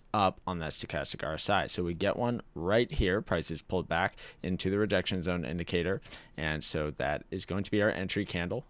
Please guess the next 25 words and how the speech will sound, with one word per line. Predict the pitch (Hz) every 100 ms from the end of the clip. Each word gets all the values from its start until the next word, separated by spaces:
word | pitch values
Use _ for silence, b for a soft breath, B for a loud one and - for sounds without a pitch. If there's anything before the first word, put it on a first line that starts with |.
| -
Stop | - 85 92
loss | 90 -
will |
go | 92
to | 92
the | 101
stop | - 92 -
loss | 87 87 -
indicator | 131 127 - 120 117 113 B B -
and | 104 98
then | 87 90 87
targeting | 92 87 85 82 82 -
one | 82 80
point | - 73 -
five | 85 76
times | - 80 82
risk. | 127 123 - - - B B B -
And | 101 101 98 -
let's | 104 101 -
go | 95 90
to | - 90 85
the | 85
next | 82 113 151 -
one. | 90 113 202 -
So | - 76 76